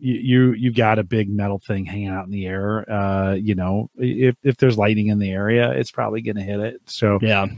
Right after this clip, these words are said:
Speaker 1: having it grounded is key, and having it grounded well is key. <laughs> That's
Speaker 2: Yeah.
Speaker 1: one of the, you wanna make sure that thing is grounded. That one point twenty-one gigawatts that comes off the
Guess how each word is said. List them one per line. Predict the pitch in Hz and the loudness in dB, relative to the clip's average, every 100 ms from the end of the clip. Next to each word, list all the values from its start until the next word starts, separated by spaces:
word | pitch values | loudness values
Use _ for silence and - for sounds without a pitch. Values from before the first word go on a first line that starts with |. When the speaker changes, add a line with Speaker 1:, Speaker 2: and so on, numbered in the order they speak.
| - | -4
Speaker 1:
having | 127 127 123 | 0 4 4
it | 101 | 4
grounded | 117 117 117 | 2 4 4
is | 107 - | 2 0
key, | 131 120 - | 0 0 2
and | 139 | 0
having | 127 151 202 240 | 2 0 2 2
it | 190 | 0
grounded | 110 120 123 120 98 | 0 0 2 2 0
well | 90 104 104 87 73 _ - | -4 -4 -4 -6 -12 _ -12
is | 117 92 | -10 -10
key. | - 92 - _ | -12 -14 -14 _
<laughs> | - | -6
That's | 120 131 | -2 0
Speaker 2:
Yeah. | 101 | 2
Speaker 1:
one | 131 | 4
of | 127 | 4
the, | 117 - _ _ _ _ - | 0 -4 _ _ _ _ 0
you | 131 | 4
wanna | 139 131 | 6 6
make | 123 113 | 4 2
sure | - 123 | -2 0
that | 117 113 | 0 -2
thing | - 107 | -2 -2
is | 104 | -2
grounded. | 92 107 101 101 | -2 0 0 4
That | 120 107 | 2 4
one | 120 120 | 2 2
point | 127 110 | 0 -2
twenty-one | - 120 107 92 | 0 2 2 2
gigawatts | 110 107 87 85 - - - - | 0 0 -2 -8 -14 -16 -16 -4
that | 101 92 | -4 -4
comes | - 110 101 | -2 0 0
off | 95 98 - | -2 -4 -4
the | - | -4